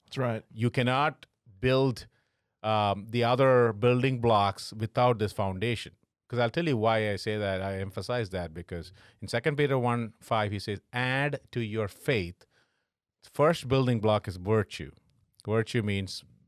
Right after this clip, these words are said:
Speaker 2: best of character, more, good moral character, good integrity, and just, you know, clean behavior in general. The reason I bring the foundation of faith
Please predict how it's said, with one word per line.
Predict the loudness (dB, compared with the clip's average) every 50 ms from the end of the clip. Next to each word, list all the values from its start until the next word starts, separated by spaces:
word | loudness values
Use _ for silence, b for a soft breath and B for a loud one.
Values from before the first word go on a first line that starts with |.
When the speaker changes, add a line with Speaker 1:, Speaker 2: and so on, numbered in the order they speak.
| _ -10
Speaker 2:
best | -8 -8 -6 -6 -8
of | -12 -10
character, | -8 -6 -4 -4 -4 -4 -6 -8 -8 -8 -8 -8
more, | -6 -4 -4 -4 -4 -4
good | -4 -4 -6 -4 -4
moral | -4 -2 -2 -2 -4 -6
character, | -6 -6 -4 -4 -4 -4 -6 -10 -10 -12 -10 -10 -10
good | -10 -8 -8 -8 -10 -12 -14
integrity, | -14 -12 -8 -8 -8 -8 -6 -8 -10 -8 -10 -10 -10 -10
and | -10 -12 -14 -16 -20 b b b b b b b b b b
just, | -10 -10 -10 -10 _ -18 -12
you | -10 -10
know, | -10 -10 -10 -14 -16 _ _ _ _ _ _ _ _ _ _ -6
clean | -4 -4 -2 -2
behavior | -4 -6 -6 -4 -4 -4 -4 -6 -10 -12 -14 -16
in | -14 -14 -10
general. | -8 -6 -6 -6 -6 -10 -12 -14 _ b b b b b b b b b b b b b b b b b b 6
The | 8 8
reason | 8 8 6 6 6
I | 6 6
bring | 6 4 4 4 6
the | 4 6
foundation | 6 6 6 6 6 4 4 4 4 2 0
of | 2
faith | 2 2 4 4 2 0 -2 -14 -14